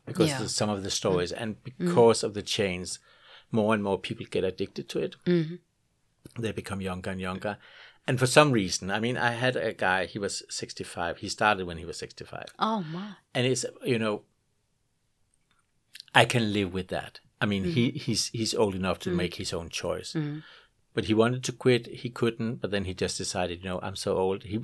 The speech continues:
Speaker 1: he came out very late. So he
Speaker 2: Mm-hmm.
Speaker 1: just had something, you know, to, he
Speaker 2: Yeah.
Speaker 1: did, he did, he had to live his life.
Speaker 2: Yeah.
Speaker 1: There's a big difference between having him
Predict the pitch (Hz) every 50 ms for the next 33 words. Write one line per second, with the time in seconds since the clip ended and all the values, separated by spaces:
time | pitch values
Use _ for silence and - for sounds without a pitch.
0 | - - 110 107 - - 110 101 - - 98 95 87 - - - 90 92 85 85
1 | 85 82 80 82 76 - 185 180 - 170 - - - 95 85 - - - 95 98
2 | - - 98 90 - 104 92 92 92 92 90 87 87 - - - _ - - 185
3 | 170 165 156 - - 123 117 - 127 - - - 104 117 123 117 110 - 120 101
4 | 98 90 98 87 - - 78 67 - - 151 139 135 - - - - - - -
5 | - - - - - - - - - - - - - _ - 120 110 101 113 117
6 | 120 117 - - 113 104 - - 101 90 - - - - - - 98 92 90 101
7 | 98 95 90 90 - - 113 107 110 113 113 131